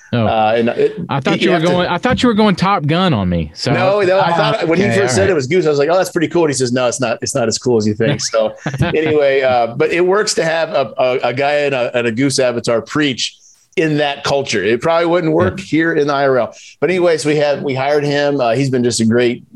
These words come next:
Speaker 2: great gift to us. Uh, he's a, uh, uh,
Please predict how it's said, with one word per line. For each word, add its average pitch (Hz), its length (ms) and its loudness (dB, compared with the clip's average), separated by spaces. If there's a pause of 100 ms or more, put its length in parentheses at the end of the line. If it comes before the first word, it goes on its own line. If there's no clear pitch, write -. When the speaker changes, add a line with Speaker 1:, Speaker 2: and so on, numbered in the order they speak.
Speaker 2:
great 117 300 -2
gift 120 300 0
to 107 100 2
us. 117 400 0
Uh, 104 120 -2
he's 113 220 0
a, 104 220 0 (500)
uh, 107 420 0
uh, - 300 0